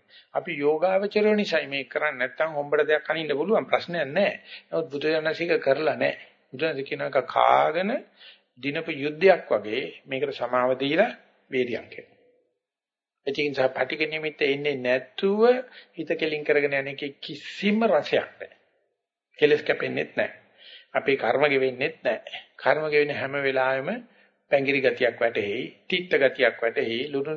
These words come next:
ලුණු දෙයි ඇටයක් හැපෙන්නා වගේ දැ-, වැටෙයි. මතක තියාගන්න එතන තමයි කෙලස් ගෙවෙන්නේ. ආයේ ඒ මතින් කෙලස් ඇති වෙන්න දෙන්න එපා.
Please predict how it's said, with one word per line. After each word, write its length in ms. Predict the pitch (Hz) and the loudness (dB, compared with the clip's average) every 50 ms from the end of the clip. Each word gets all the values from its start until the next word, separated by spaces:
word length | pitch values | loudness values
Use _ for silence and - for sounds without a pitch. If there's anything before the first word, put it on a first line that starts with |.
| 156 175 | -8 -10
ලුණු 240 | - 143 143 151 151 | -6 -4 -4 -2 2
දෙයි 200 | 147 151 151 147 | 2 4 6 4
ඇටයක් 280 | 131 - 139 131 - - | 4 4 2 0 0 -2
හැපෙන්නා 400 | 127 - - 139 135 135 139 135 | -10 -4 -4 -4 -2 0 2 2
වගේ 260 | 131 127 131 127 120 | 2 4 2 0 0
දැ-, 240 | 110 120 123 113 113 | 2 4 4 4 6
වැටෙයි. 380 | 120 127 127 - 190 165 131 120 | 4 2 2 2 0 0 0 0
මතක 280 | 135 135 131 131 139 135 | 0 -2 -2 -2 0 0
තියාගන්න 260 | 135 135 135 143 139 127 | 2 2 0 0 0 -4
එතන 220 | 120 - 131 123 | -4 -4 -4 -2
තමයි 240 | 123 127 123 120 120 | 0 0 0 0 -2
කෙලස් 280 | 117 120 110 110 101 - | -2 -2 -2 -2 -4 -4
ගෙවෙන්නේ. 580 | - 110 113 135 147 147 120 117 131 - - - - - - - - _ - 113 | -4 -2 2 2 2 2 0 -4 -6 -6 -6 -16 -20 -18 -18 -18 -18 _ -6 -4
ආයේ 440 | 113 123 135 147 165 180 180 - - - 110 | 0 2 2 2 2 0 -2 -6 -8 -8 -2
ඒ 160 | 120 135 151 | 0 0 0
මතින් 400 | 156 160 165 160 - 196 196 190 | 2 0 -2 -2 -2 -6 -6 -4
කෙලස් 320 | - 151 143 165 170 170 - | -4 -2 0 0 -2 -2 -2
ඇති 220 | 190 180 185 - | -6 -6 -2 0
වෙන්න 240 | 165 156 151 165 170 | 0 0 0 0 0
දෙන්න 220 | 147 131 123 123 120 | 0 0 0 0 -6
එපා. 380 | 120 120 - 107 95 95 92 | -8 -2 0 0 0 0 -4